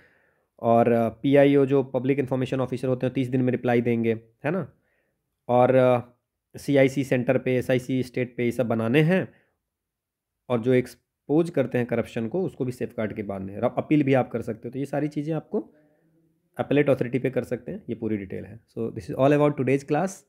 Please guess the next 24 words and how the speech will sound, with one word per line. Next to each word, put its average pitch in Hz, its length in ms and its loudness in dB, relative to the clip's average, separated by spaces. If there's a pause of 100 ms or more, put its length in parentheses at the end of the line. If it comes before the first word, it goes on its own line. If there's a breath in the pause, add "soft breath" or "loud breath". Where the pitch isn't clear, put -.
(400 soft breath)
So 113 100 -6
this 117 100 -4
is 165 80 0
the 185 140 0
quote 156 200 2
of 135 80 -2
the 139 120 2
day, 180 140 2 (180)
"Don't 156 220 2
stop 165 300 -2 (120)
when 127 100 0
you 131 120 0
are 131 140 2 (100)
tired, 123 240 0 (560)
stop 180 240 -4 (100)
when 123 100 0
you 127 220 2
have 95 140 -4
done।" 107 140 -2 (400)
जो 131 160 0
आप 170 160 0
करने 139 280 2
आए 131 200 4
हो, 110 300 -4